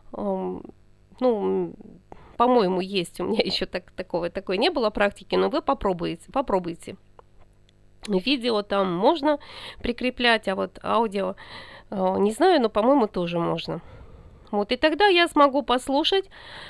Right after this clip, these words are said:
э, и, м, какой-то, может быть, свой комментарий написать.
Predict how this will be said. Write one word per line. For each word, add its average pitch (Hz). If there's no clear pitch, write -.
э, 226
и, 330
м, 196
какой-то, 214
может 202
быть, 180
свой 202
комментарий 185
написать. -